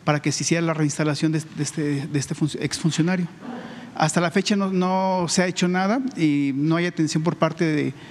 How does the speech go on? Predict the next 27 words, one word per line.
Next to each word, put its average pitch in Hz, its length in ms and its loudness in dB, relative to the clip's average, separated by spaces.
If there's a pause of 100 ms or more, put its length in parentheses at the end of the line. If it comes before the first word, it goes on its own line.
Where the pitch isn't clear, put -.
(180)
ni 151 80 6
de 147 100 2
la 143 100 -2
función 151 280 2
pública 185 640 2
y 151 260 2
siempre 185 300 2
hay 180 100 2
argumentos, 170 480 0
siempre 175 220 0
dando 170 340 2
de 165 80 0
largas 156 460 0
al, 147 360 0
al, 151 120 2
al 160 180 2
asunto, 180 360 0
¿no? 185 160 2 (840)
Entonces, 180 400 0
este, 170 600 0
y 170 100 4
así 220 320 0
hay 196 140 4
otros 190 260 0
temas 190 240 2
también 175 220 2
que, 165 380 -2